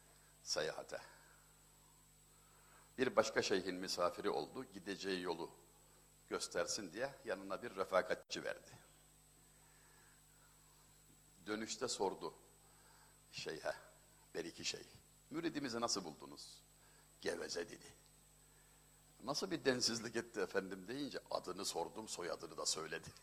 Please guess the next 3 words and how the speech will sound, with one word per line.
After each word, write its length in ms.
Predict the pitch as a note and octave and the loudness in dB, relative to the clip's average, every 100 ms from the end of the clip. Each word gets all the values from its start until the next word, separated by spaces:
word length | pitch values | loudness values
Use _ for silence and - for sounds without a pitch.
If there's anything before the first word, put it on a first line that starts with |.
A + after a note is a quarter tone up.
| - - - - - - - - | -20 -20 -20 -20 -20 -18 -16 -4
<laughs> 420 | - - - - - - - - - - - - - - - - - - - - - - - - - - - - - - - - - - - - - - - - | -4 0 0 2 0 0 0 0 -4 2 2 6 6 6 -2 -8 -8 -6 -6 -6 -6 -6 -6 -6 -2 -2 -2 -6 -4 -4 -4 -6 -6 -6 -6 -6 -6 -6 -6 12
Dolayısıyla 920 | E3+ G#3+ A#3+ A#3+ C4 C#4 G3 C3+ - - - - - - | 12 12 12 12 10 12 12 12 12 4 -8 -12 -10 10
telefon 540 | A3 B3 A3+ D4+ - | 12 12 12 12 10